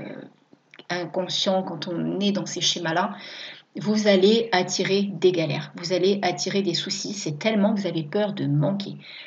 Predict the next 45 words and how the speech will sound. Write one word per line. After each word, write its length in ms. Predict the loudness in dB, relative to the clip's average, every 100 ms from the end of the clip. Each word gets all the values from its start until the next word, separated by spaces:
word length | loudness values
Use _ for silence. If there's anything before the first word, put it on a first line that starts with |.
| -10
d'accord ? 380 | -6 -4 0 0 -2 -16 _ _ _ _ -16 -16 -4
Donc 200 | -2 0
du 120 | -2
coup, 160 | -2 0
c'est 160 | 2
l'occasion 420 | 2 2 2 2 0
vraiment 400 | 4 6 6 6
de, 180 | 4
de, 220 | 2 0 -2
d'identifier 720 | 0 4 4 4 -2 -4 -4
ce 80 | -4
qui 100 | -8
se 80 | -4
passe, 260 | -4 -4 -12 -16 -18 -2
de 80 | 0
vraiment 380 | 4 4 4 4
noter 420 | 2 2 2 4
au 100 | 4
niveau 220 | 2 2
des 280 | 2 4 4
émotions, 420 | 4 2 0 2
au 40 |
niveau 220 | 2 2 0
de 80 |
votre 280 | -2 -2 -2
ressenti, 500 | -4 -2 -2 -2 0
au 40 | 2
niveau 220 | 2 4
des 160 | 4
peurs, 400 | 4 6 8 8
au 60 | 4
niveau 180 | 0 -2
de 100 | -2
ce 120 | -4
que 80 | -6
ça 180 | -2 -2
déclenche 520 | 0 0 -2 -2 0
chez 120 | -2
vous. 140 | -6 -12 -14 -12 -12 -12 -14 2
Et, 200 | 6 6
euh, 880 | 6 2 0 0 0 0 -2 -4 -6 -10 -18 _ 2 2 2 -4 -6
prenez-le 640 | 4 10 10 10 8 8 6
vraiment 360 | 4 4 2
comme 180 | 2 -2
un, 520 | -2 -2 -4 -4 -8